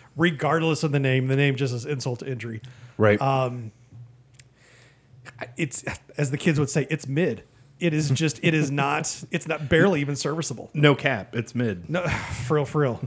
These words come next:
Speaker 1: <laughs> I'm looking, look, when I'm going after,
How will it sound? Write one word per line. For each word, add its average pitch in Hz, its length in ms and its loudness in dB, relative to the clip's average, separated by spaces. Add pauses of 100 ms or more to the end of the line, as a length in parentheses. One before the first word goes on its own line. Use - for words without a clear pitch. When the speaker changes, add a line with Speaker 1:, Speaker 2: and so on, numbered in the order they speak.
(260)
Speaker 1:
<laughs> - 80 -14 (2750)
I'm 311 220 10
looking, 311 280 2
look, 208 220 6
when 208 140 8
I'm 302 200 8
going 269 220 6
after, 240 380 4